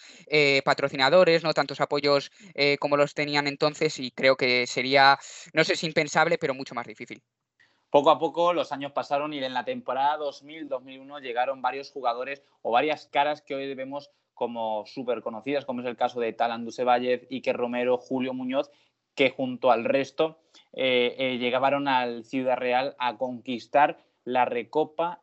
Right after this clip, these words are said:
Speaker 2: de Europa, el primer título europeo que conseguía un equipo manchego en toda su historia.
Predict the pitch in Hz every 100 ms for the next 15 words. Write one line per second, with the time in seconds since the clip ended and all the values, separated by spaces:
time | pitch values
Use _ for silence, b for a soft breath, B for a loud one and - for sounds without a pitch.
0 | _ 123 120 107 131 190 - - 117 117
1 | 120 135 139 135 139 131 135 139 127 123
2 | 123 131 139 135 135 123 - 143 131 120
3 | 110 131 139 139 _ _ 123 117 110 131
4 | 135 135 135 113 - - 131 113